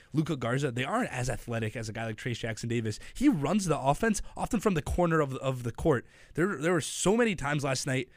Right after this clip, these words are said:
where they'd be running an offense, they would try to get something set up. Trayce Jackson Davis would be out in three-point land, palming the ball in one hand, surveying the offense, sees a wide-open Miller Kopp, and just chucks the ball to Miller Kopp. Miller Kopp either takes the shot and probably would hit it. If not,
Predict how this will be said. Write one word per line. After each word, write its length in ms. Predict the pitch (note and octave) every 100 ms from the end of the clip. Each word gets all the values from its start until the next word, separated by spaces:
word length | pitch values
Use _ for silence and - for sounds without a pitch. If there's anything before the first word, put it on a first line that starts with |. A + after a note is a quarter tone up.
| - -
where 80 | -
they'd 100 | D3+
be 60 | D3
running 260 | C#3+ D#3+
an 80 | D3+
offense, 380 | B2+ C3 C#3+ C#3
they 60 |
would 120 | B2+ A#2
try 140 | C#3+
to 60 | D#3
get 160 | D3+
something 220 | E3 C#3+
set 200 | B2 D3
up. 180 | B2 C3
Trayce 240 | - E3 D#3+
Jackson 260 | F#3 F#3
Davis 260 | D#3 D3+ D3+
would 100 | C#3
be 160 | C3+ C3
out 220 | - E3 -
in 140 | E3
three-point 440 | D3+ E3 - D3
land, 220 | A#2+ B2 - - -
palming 400 | - G3 B3+ A3
the 60 |
ball 260 | C#3 D#3 D#3
in 100 | C3
one 160 | D3 C3+
hand, 220 | B2 A#2+ - -
surveying 480 | - G3+ F3+ F#3+ F3+
the 120 | C3
offense, 420 | D3 C#3+ D3 C#3 -
sees 180 | - F3+
a 60 | D3
wide-open 440 | C3 E3 F3 F3+
Miller 220 | D#3 E3
Kopp, 320 | D3+ - C3+ - -
and 120 | D#3+ G#3+
just 120 | -
chucks 280 | - - -
the 80 |
ball 160 | E3 G3
to 80 | F3+
Miller 200 | F3+ E3
Kopp. 280 | - F3 C#3
Miller 160 | F3
Kopp 180 | F#3 F3
either 140 | D#3+
takes 280 | C#3 - G3+
the 80 | F#3+
shot 340 | - C#3 C#3 - - -
and 100 | C#3+
probably 240 | D#3+ D3+
would 100 | C3
hit 140 | C3+ D3+
it. 100 | B2
If 120 | C3+
not, 320 | C3+ F#3 G3